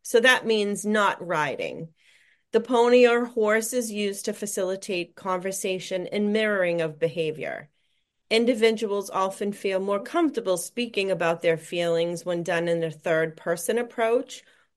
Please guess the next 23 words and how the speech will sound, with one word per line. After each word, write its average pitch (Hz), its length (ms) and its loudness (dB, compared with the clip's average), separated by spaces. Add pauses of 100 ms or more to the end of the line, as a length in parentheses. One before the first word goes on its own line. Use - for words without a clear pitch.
(100)
or 381 240 0
without 226 420 4
direct 190 360 0
focus 190 580 -2
on 180 380 -4
them 175 580 0
sharing 185 500 -2
their 170 180 0
feelings. 190 840 -4 (480)
Having 277 420 2
the 247 80 8
por-, 220 420 0 (400)
part 226 280 4
of 208 140 -4
the 214 80 -6
horse 185 800 0 (200)
of 196 180 0
the 190 100 -2
treatment 196 480 0
allows 170 480 2
that 165 240 -2
to - 140 -12
occur. 170 560 -4